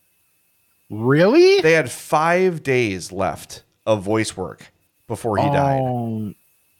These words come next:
Speaker 1: oh, no.
Speaker 2: So they had to do the whole thing over with Mike Myers.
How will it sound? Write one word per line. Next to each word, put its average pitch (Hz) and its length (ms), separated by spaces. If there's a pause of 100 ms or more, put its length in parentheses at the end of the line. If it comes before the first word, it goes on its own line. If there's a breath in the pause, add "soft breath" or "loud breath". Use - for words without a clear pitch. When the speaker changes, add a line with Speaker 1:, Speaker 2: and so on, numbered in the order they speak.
(360)
Speaker 1:
oh, 117 560 (100)
no. 120 1160
Speaker 2:
So 90 160
they 123 140
had 139 160
to 135 60
do 131 160
the 117 120
whole 160 340
thing 156 280
over 110 240
with 98 200
Mike 101 240
Myers. 78 600